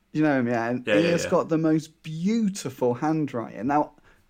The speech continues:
Speaker 1: I am not the type of person who would ever be impressed by handwriting. It's just not something that would ever interest me. But
Speaker 2: Mm.
Speaker 1: his handwriting is so beautiful, it interests me.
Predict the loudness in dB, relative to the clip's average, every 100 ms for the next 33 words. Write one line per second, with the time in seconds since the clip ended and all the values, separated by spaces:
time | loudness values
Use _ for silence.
0 | -2 0 2 2 2 0 -2 0 -2 -2
1 | -2 -2 -2 0 0 -2 -4 -2 0 0
2 | 0 0 -4 -6 -6 -12 -6 -4 -4 -4
3 | -2 -2 -4 -6 -8 -12 -16 _ _ _
4 | -8 -6 -4 -2 -2 -2 -6 -8 -4 -6
5 | -4 -8 -6 -4 -2 -2 -2 -4 -8 -10
6 | -12 -12 -14 -20 _ -2 0 0 0 0
7 | 0 0 0 -2 -4 -4 -4 2 2 2
8 | 0 -2 -2 -6 -6 -6 -6 _ _ -8
9 | -2 0 0 -4 -8 -8 -8 -8